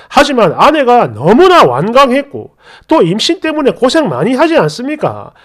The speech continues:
그래서 제가 좋게 좋게 양보를 해줬던 건데 이젠 태명을 넘어서 실명까지 이렇게 하겠다니까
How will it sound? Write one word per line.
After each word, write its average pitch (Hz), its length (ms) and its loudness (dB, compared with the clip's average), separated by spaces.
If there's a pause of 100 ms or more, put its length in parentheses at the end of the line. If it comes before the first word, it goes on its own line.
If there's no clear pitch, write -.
(140)
그래서 233 600 2
제가 185 280 -2
좋게 151 300 -6
좋게 277 260 -2
양보를 226 500 0
해줬던 220 420 -2
건데 165 520 -8 (380)
이젠 262 420 0
태명을 392 520 2
넘어서 214 420 0
실명까지 202 1300 0
이렇게 240 320 -4
하겠다니까 175 920 -8